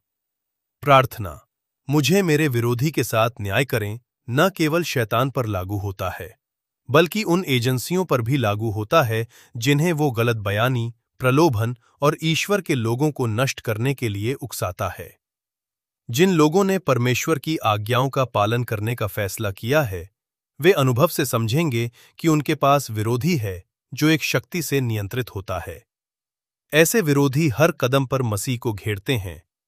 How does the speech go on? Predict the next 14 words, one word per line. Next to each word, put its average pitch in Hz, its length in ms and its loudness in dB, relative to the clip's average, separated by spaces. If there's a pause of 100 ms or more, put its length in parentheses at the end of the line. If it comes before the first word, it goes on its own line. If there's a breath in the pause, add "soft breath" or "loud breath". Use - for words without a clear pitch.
(160)
जो 139 140 2
लगातार 127 640 2 (260 soft breath)
और 156 140 6
निर्धारित 127 600 0
रूप 139 180 0
से 147 280 -2
कोई 156 340 0
भी 135 180 0
इंसान 117 500 -2
कभी 123 280 -2
नहीं 107 220 -2
जान 95 220 -6
सकता 95 380 -8
है। - 280 -14